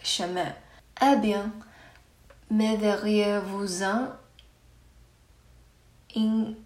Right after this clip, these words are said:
inconvénient ? Ce serait le plus simple, à ce que je vous accompagne jusqu'au port.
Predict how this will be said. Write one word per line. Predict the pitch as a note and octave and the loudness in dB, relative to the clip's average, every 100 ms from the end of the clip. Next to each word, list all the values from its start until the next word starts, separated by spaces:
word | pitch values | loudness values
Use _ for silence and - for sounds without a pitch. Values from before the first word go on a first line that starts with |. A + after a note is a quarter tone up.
| - | -2
inconvénient ? | A3+ B3 A#3 - - G3+ G3 F#3 G3+ F#3+ F#3+ F3+ F3+ F3 F3 F3 F3 F3 F3 E3 A#3 - - - - _ | 0 0 -2 -8 -4 -4 -4 -6 -8 -12 -8 -4 -2 -2 -2 -4 -4 -4 -6 -6 -10 -16 -20 -20 -20 _
Ce | - - F#3 | -10 -6 -2
serait | - F#3 F#3 G3 A3+ | 0 0 0 0 0
le | G3 F3+ | 0 -4
plus | - F#3+ | -6 -6
simple, | F3 - A#3 D4 C#4+ - - - - | -4 0 0 0 -6 -14 -20 -20 -18
à | - G#3 | -6 -2
ce | G#3 - - A#3 A#3 | 0 -2 0 -2 -2
que | - G3+ G3 | -4 -4 -4
je | F3+ F#3+ F#3 | -4 -4 -4
vous | G3 F#3+ F#3 - | -4 -2 -2 -4
accompagne | F#3 - G3 F3+ F3+ - F#3+ G#3 A#3 C4 - - - | -8 -10 -8 -8 -8 -8 -4 0 -2 -2 -10 -18 -8
jusqu'au | G3 F#3+ - F#3 - | -6 -4 -4 -2 -4
port. | - G3 - | -4 -6 -6